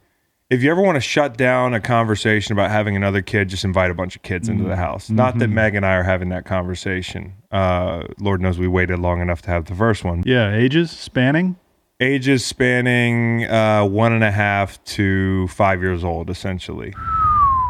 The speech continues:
Speaker 1: Yeah, bro. And right now, you gotta consider that these kids are a lot like us. They haven't had a chance to socialize over the last six months. I would imagine House of Five Jits atmosphere a lot like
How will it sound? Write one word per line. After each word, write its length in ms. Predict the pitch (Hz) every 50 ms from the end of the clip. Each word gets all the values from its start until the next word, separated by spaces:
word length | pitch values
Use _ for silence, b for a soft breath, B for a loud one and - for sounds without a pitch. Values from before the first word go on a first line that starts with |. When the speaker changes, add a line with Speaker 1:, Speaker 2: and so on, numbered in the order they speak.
| 960 932 906 906 - - - -
Speaker 1:
Yeah, 180 | 113 113 104
bro. 320 | 92 87 98 90 85 85 - _
And 260 | 127 127 123 117 117 113 123
right 260 | 131 147 147 139 131
now, 380 | 135 143 147 135 117 110 107
you 160 | 101 107 110 110
gotta 180 | 120 127 117
consider 460 | 107 123 113 98 - 123 110 110 104 98 92 92 104
that 260 | 113 107 101 92 -
these 180 | - 110 104 -
kids 240 | - 127 120 104 110
are 40 |
a 60 | 104 101
lot 180 | 101 101 92
like 220 | 95 104 101 90 -
us. 240 | 110 107 101 -
They 160 | - 104 101 98
haven't 340 | 101 98 92 95 90 - -
had 180 | 98 98 95 90
a 80 | 90
chance 300 | 85 - 104 98 92 -
to 80 | - 101
socialize 680 | - - 107 101 101 - - 113 107 104 104 107 101
over 140 | 110 101 104
the 40 | 104
last 240 | 104 104 104 101 -
six 240 | - 104 - -
months. 360 | 110 107 104 107 107 - - - _ _ _ _ _ _ _ _ _ _ _ _ _ _
I 100 | 127 139 175
would 120 | 196 185
imagine 680 | 165 151 143 135 135 131 117 117 117 110 107 110 104 95 - _ _ _ _ _ _ _ _ _ _ _ _ _ _ _ _ _ _ _ _ _ _ _ _ _ _
House 340 | 95 95 131 131 131 123 -
of 100 | 123 101
Five 360 | - - 120 110 107 107 104
Jits 600 | 95 87 98 104 104 98 85 - - - - - - - _ _ _ _ _ _ _ _ _ _ _ _ _ _ -
atmosphere 680 | 117 123 127 123 131 127 113 - - - 123 113 110 104
a 120 | 98 104
lot 320 | 101 107 113 113 110 - -
like 400 | 110 107 101 98 98 92 -